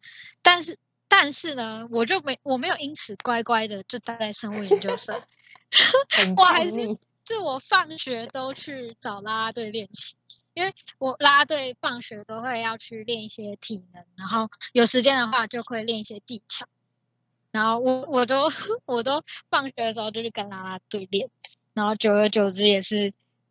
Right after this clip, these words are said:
Speaker 1: 可能有时候社团课的时候会心比较不在生研-，生物研究社上，对。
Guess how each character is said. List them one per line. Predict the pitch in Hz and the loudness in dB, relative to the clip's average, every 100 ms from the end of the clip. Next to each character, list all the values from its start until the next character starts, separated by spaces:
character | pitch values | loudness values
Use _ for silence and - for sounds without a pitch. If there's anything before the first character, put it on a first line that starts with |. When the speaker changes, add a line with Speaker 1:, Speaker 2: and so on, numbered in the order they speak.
| - | -2
Speaker 1:
可 | 233 | 0
能 | 202 196 190 190 202 - - | 0 -2 -4 -2 -4 -6 6
有 | 226 | 8
时 | 214 226 | 8 8
候 | 226 240 247 - _ _ | 10 8 6 0 _ _
社 | - - 247 | 0 4 4
团 | 220 208 190 190 | 2 -8 -14 -14
课 | - 247 202 - _ - | -6 -4 -4 -10 _ -12
的 | 214 | -10
时 | 208 214 | -8 -4
候 | 214 226 | -2 2
会 | 240 220 214 _ - - _ | 4 4 2 _ -20 -20 _
心 | - - 294 302 | -10 -4 -2 0
比 | 226 | 0
较 | 247 - | 0 0
不 | 220 214 | -10 0
在 | 247 226 | 2 2
生 | 220 240 214 220 | -2 -8 -8 -8
研-， | 202 185 _ | -12 -14 _
生 | - 233 | -8 -4
物 | 240 | -4
研 | 202 | -6
究 | 190 208 | -6 -6
社 | - 220 | -6 -8
上， | - 240 - _ _ _ _ _ _ | -6 -8 -8 _ _ _ _ _ _
对。 | 220 202 | -8 -8